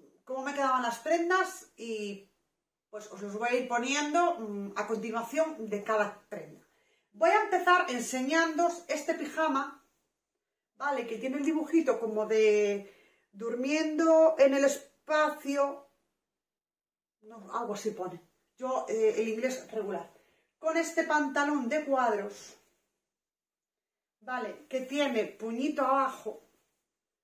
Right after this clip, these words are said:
porque a mí me gusta mucho que tenga esto, porque es que si no, estás en cama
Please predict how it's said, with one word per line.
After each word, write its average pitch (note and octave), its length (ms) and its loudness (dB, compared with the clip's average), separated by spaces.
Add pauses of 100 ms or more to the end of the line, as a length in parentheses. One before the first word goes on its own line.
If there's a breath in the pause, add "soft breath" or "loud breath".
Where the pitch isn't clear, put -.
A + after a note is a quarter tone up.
(460)
porque A3+ 260 -10
a A#3+ 60 0
mí C4+ 80 -2
me C4+ 100 0
gusta C4 300 -4
mucho B3 320 -2
que G3 100 -6
tenga A3+ 360 -2
esto, - 480 -8
porque G#3+ 220 -10
es - 100 -10
que C4+ 100 -10
si C#4 180 -6
no, C4+ 180 -4
estás - 320 -8
en B3+ 160 -8
cama A3 380 -2